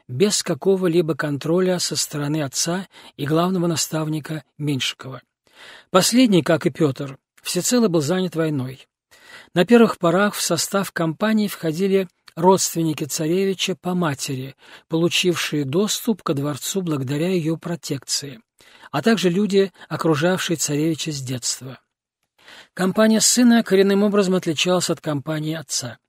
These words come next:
Петр формировал свое ближайшее окружение из деловых и талантливых людей, помогавших ему побеждать неприятеля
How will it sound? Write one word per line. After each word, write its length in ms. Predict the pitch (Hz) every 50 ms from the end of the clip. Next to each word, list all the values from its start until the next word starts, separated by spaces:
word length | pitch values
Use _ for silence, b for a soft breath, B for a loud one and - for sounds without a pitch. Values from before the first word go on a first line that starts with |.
| _ B B B B B B B B B
Петр 300 | - 190 214 214 - 226
формировал 600 | 208 - 214 208 208 202 202 208 202 196 202 202
свое 280 | 190 - - 190 190 185
ближайшее 600 | 160 170 185 170 165 185 190 190 175 - - 175
окружение 640 | 156 - 160 160 151 139 165 185 185 185 180 185
из 300 | - - - 175 160 147
деловых 540 | 139 143 160 160 160 156 156 175 202 190 -
и 40 | 185
талантливых 680 | - 175 160 165 175 175 160 - 165 147 156 139 - 143
людей, 420 | 147 139 131 165 185 202 208 190 B B B B B B B B
помогавших 680 | - 156 156 165 156 165 202 214 190 - - 190 - -
ему 180 | 180 180 180
побеждать 640 | - - 160 147 165 156 139 131 156 185 190 185 -
неприятеля 840 | 170 151 - 156 143 131 156 165 175 170 - 175 170 170 175 175